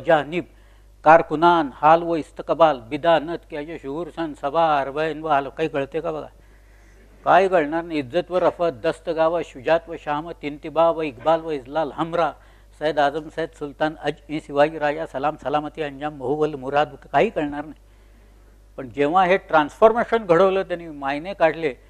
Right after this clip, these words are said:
त्यावेळेला स्वस्ति श्री राज्याभिषेक, शोक तीन, नलसंवत्सर, वैशाख बहुल द्वितीय, इंदू आसरे, ये दिनी क्षत्रिय कुलावतंस श्री राजाशिव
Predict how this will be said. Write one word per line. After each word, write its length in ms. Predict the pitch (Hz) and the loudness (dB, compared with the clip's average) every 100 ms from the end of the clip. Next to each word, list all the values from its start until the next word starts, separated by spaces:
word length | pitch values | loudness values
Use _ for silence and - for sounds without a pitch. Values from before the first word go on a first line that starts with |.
| - - - | -20 -20 -10
त्यावेळेला 280 | 151 160 170 | -6 -4 -4
स्वस्ति 500 | - 156 - - 175 | -4 -10 -10 -12 -12
श्री 300 | - 165 147 | -10 -10 -6
राज्याभिषेक, 720 | 131 123 151 151 143 151 127 - | -6 -4 -6 -6 -8 -12 -12 -12
शोक 240 | 160 165 | -8 -8
तीन, 400 | - - 160 123 113 | -10 -16 -16 -14 -10
नलसंवत्सर, 680 | 156 160 170 156 151 - 143 | -8 -8 -12 -14 -16 -14 -14
वैशाख 440 | 127 123 175 175 | -14 -16 -16 -12
बहुल 300 | 180 156 165 | -6 -6 -6
द्वितीय, 440 | 143 139 - 143 143 | -12 -16 -12 -10 -8
इंदू 280 | 170 170 | -10 -8
आसरे, 400 | 170 143 143 127 113 - - _ _ | -6 -6 -10 -16 -18 -20 -20 _ _
ये 200 | 123 170 | 0 2
दिनी 280 | 175 165 165 | 2 -4 -10
क्षत्रिय 480 | - 151 - 151 170 | -10 -10 -10 -10 -10
कुलावतंस 720 | 156 156 156 131 160 175 - | -6 -4 -2 -2 -4 -4 -4
श्री 320 | 135 - 147 | -4 -4 -6
राजाशिव 480 | 127 123 151 165 | -2 -2 -4 -10